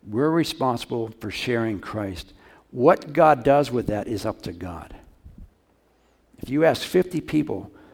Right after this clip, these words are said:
and nobody comes, that's God's responsibility.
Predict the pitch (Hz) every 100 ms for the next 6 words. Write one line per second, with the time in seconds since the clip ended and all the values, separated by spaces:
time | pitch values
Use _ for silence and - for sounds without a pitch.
0 | _ - 104 131 139 120 117 123 117 90
1 | 92 - - _ _ _ _ _ _ _
2 | _ _ _ _ _ _ _ _ _ _
3 | _ _ _ _ 117 - - 104 98 -
4 | - 90 - - - -